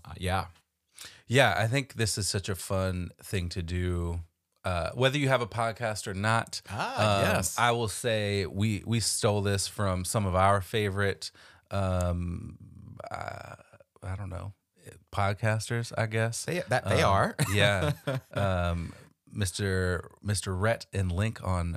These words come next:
Speaker 2: uh, Ear Biscuits.
Speaker 1: Yes.
Speaker 2: Um, so this is our version of, of that idea of reflecting on the year, um, and thinking about the, those top moments. Um, we have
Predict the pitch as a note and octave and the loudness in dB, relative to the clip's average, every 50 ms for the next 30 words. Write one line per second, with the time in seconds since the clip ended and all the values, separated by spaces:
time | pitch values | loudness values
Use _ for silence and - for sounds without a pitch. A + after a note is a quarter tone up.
0 | - - F2 E2+ - - - - - G#2+ A#2+ A#2 B2 C3 - - - - - - | -6 -6 -6 -6 -6 -8 -10 -8 -6 -4 -4 -4 -4 -4 -6 -6 -6 -8 -8 -8
1 | - - - - E2+ F2+ E2 C#2+ D#2+ - F#2 F2+ F2 E2+ D#2+ E2+ - G2 F2+ F2+ | -8 -10 -8 -6 -6 -6 -6 -6 -4 -4 -2 -2 -2 -2 -4 -6 -4 -2 -2 -2
2 | F2 F#2+ A2+ A2+ - B2+ A#2+ B2 B2 B2+ B2 G2 G2 G2 G2 F#2 F2 G2 F#2 F2+ | -2 -4 -4 -4 -4 0 0 2 2 2 2 0 0 0 0 0 -2 -4 -4 -6
3 | F2+ - F#2 F#2+ F2+ E2+ F2 - - F2+ E2 F2 F2 F2 E2+ - - - - F#2 | -4 -4 -4 -4 -4 -4 -6 -6 -6 -6 -4 -4 -2 -2 -2 -2 -4 -6 -8 -8
4 | F2 E2+ E2+ E2+ E2 E2+ D#2+ - E2 E2 - - G2 F2 - - G2 F#2 E2+ E2+ | -6 -6 -6 -6 -6 -6 -8 -8 -8 -8 -4 -4 -4 -4 -4 -6 -6 -6 -4 -4
5 | E2 E2+ F2+ F#2+ G2 G2 F#2+ F#2 F#2 F2 - - - - - _ - - F2 E2+ | -4 -4 -2 -2 0 0 0 0 -2 -4 -8 -14 -20 -20 -20 _ -12 -8 -6 -4
6 | E2 E2 D#2+ D#2+ E2 E2 _ _ _ _ _ _ - - - - - _ _ _ | -4 -4 -6 -8 -10 -14 _ _ _ _ _ _ -20 -20 -20 -20 -20 _ _ _
7 | _ _ _ _ _ - G#2 G2 A#2+ A#2+ A#2 G#2+ A#2 A2+ - A2+ G#2+ - G2 G#2+ | _ _ _ _ _ -8 -6 -4 -4 -2 0 0 0 0 0 0 -2 0 0 0
8 | G#2+ G2+ - - G#2+ G2+ F#2+ - - - - - G#2 G2+ A2+ A2+ A2+ A2+ G#2+ G2+ | 0 0 0 0 0 0 0 0 -4 -10 -12 -6 -2 0 0 0 2 0 -2 -2
9 | - - - - - _ _ - - G2+ F#2+ F#2 F2 F2 F2 - - G2 G2+ F2 | -4 -6 -8 -8 -10 _ _ -4 -2 0 0 2 0 -2 -4 -2 0 0 0 2
10 | F2 F#2 E2+ E2 - - - | 2 0 -2 -2 -6 -12 -20